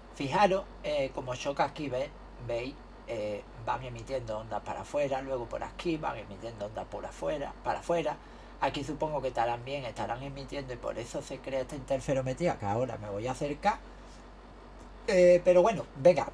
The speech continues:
vamos a darle un momento. Deberíamos de tener toda España como esto, más o menos, lleno de nubes. Fijaros, como choca, se va para allá, se va para acá, choca con las emisiones de frecuencia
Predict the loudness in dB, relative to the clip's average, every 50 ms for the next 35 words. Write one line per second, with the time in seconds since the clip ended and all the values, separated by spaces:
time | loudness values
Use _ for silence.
0 | -8 2 6 6 6 8 6 4 6 4 4 2 0 2 2 2 4 4 0 2
1 | 2 4 4 4 2 0 4 6 6 6 6 6 6 4 4 2 -2 -2 -4 -2
2 | 0 2 2 4 2 2 -2 -2 0 2 2 2 0 -2 0 2 2 2 2 0
3 | -2 -2 -4 -6 -4 -4 -6 -6 -8 -10 -14 -14 -16 -16 -16 -10 -6 -6 -4 -4
4 | -6 -6 -8 -12 -12 -14 -16 -16 -18 -16 -10 -6 -4 -2 0 0 0 0 -2 -4
5 | -6 -8 -8 -10 -12 -12 -14 -16 -16 -16 -16 -14 -16 -16 -16 -18 -18 -18 -20 -20
6 | -18 -18 -18 -18 -18 -18 -18 -18 -18 -18 -18 -18 -18 -16 -16 -16 -16 -16 -16 -16
7 | -16 -16 -16 -10 -4 -4 -2 0 2 2 2 0 -2 -6 -6 -6 -6 -4 -4 -4
8 | -2 4 6 6 6 6 4 2 0 0 0 0 0 0 0 2 2 2 4 4
9 | 4 4 4 4 2 0 -2 0 2 0 0 2 0 -2 -2 0 2 4 4 4
10 | 2 0 -2 -2 -2 0 0 -2 -2 0 -2 0 0 -2 -2 -2 -6 -8 -8 -10
11 | -8 -8 -6 -4 -4 -2 0 -2 -2 0 -4 -4 -2 2 2 2 2 2 -2 -4
12 | -2 0 0 0 0